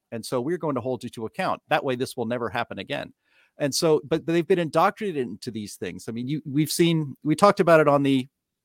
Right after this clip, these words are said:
uh, Climate Change Roundtable show a couple of weeks back, um, where we had kinda like a March Madness bracket, and getting to the finals was the idea of, um, you know, of what's like the,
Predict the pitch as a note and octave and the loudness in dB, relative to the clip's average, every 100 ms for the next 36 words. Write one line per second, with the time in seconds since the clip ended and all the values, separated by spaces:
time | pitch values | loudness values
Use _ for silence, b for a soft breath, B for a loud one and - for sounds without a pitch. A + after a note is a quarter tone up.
0 | _ _ _ _ - B2+ B2 A#2+ E3+ D#3 | _ _ _ _ -2 2 2 2 0 0
1 | D3+ C#3 B2+ C3 C3+ A2+ A2 B2 G#2 G#2 | 0 0 2 2 0 -4 -2 0 0 -2
2 | B B B B - D3 C#3 B2+ B2 - | B B B B 0 2 4 4 2 2
3 | B2+ A2+ A2+ - _ A2 A2 G#2+ A2 A2 | 2 2 0 -6 _ -2 0 0 -2 -2
4 | A2 A#2 C3 A#2+ A#2 A2+ A2 A#2 - A#2 | -4 -2 0 2 2 2 0 -2 0 0
5 | A2+ A2 - G#2+ A2 A2 G2 B B B | 0 -4 -2 -2 0 -2 -6 B B B
6 | B A#2+ A2+ E3 G#3+ A3 F#3 - E3+ F3+ | B -2 4 4 6 4 2 4 4 4
7 | A#2 - B2+ - B2+ B2 B2 C3 B2+ B2 | 0 0 -6 -4 0 2 2 2 2 2
8 | - A#2 A2 - A2+ A2 G#2+ G#2 - B2+ | 2 0 0 2 2 2 -2 -8 -8 -4
9 | A2+ C3 A#2+ D3 - C#3 B2+ C3 | -2 -2 2 0 2 0 2 -2